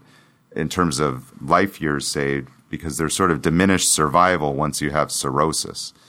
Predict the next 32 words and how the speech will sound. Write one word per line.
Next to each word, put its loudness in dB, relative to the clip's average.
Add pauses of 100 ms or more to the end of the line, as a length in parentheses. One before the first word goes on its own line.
(440)
Um, 0
the 0
way 6
I 4
think -6
about 2
it, -6
though, -2 (760)
is -2 (320)
that 0
if -2
we 0
have 4
somebody 2
with -2
cirrhosis -2 (380)
who -4
needs -2
a -6
kidney -4
transplant, -2
that -8
doesn't 2
have 0
portal 2
hypertension, -4 (260)
I 2
think 4
we 4
would 0
treat 2
them -2